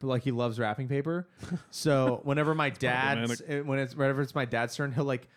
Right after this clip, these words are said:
Speaker 1: start, he'll, like, rip a little piece and then, like, give it to the dog, and the dog will, like, rip the wrapping paper off of it and then shake it, and then we have to take it away before he eats it.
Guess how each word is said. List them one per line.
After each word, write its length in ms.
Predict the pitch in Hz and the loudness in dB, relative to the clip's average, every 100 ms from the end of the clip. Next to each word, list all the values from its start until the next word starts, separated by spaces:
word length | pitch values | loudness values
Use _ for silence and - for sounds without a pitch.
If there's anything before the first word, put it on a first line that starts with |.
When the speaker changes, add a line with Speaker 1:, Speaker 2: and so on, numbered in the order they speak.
| _ | _
Speaker 1:
start, 760 | - - - - 147 127 151 - | -10 -6 -6 -2 2 4 2 -2
he'll, 120 | 135 139 | -4 0
like, 160 | 131 | 0
rip 300 | 117 123 135 | 0 0 0
a 40 | 143 | 0
little 220 | 131 135 | 0 0
piece 380 | - 160 160 - | 2 2 2 -2
and 140 | 127 123 | -4 -2
then, 140 | 120 | -2
like, 280 | 120 113 - | -2 -4 -2
give 140 | 127 | 0
it 60 | 120 | 0
to 80 | 127 | -2
the 60 | 107 | -4
dog, 260 | 113 110 | -2 0
and 80 | 113 | -2
the 40 | 104 | -2
dog 240 | 113 110 | 0 0
will, 60 | 104 | -2
like, 140 | 104 | -6
rip 260 | 123 120 - | -4 -4 -2
the 80 | 113 | -4
wrapping 360 | 107 107 127 | -4 -6 -8
paper 260 | 120 120 123 | -8 -6 -4
off 180 | 120 123 | -4 -2
of 80 | 123 | -2
it 40 | |
and 100 | 120 | -2
then 100 | 110 | -4
shake 380 | - - 110 113 | -6 -4 -4 -2
it, 100 | 110 | -6
and 100 | 107 | -4
then 60 | |
we 60 | 107 | -8
have 120 | 101 | -8
to 60 | - | -6
take 120 | 101 | -6
it 60 | 98 | -4
away 160 | 98 | -4
before 220 | 92 104 | -4 -4
he 80 | 95 | -4
eats 140 | 98 | -6
it. 100 | 202 | -8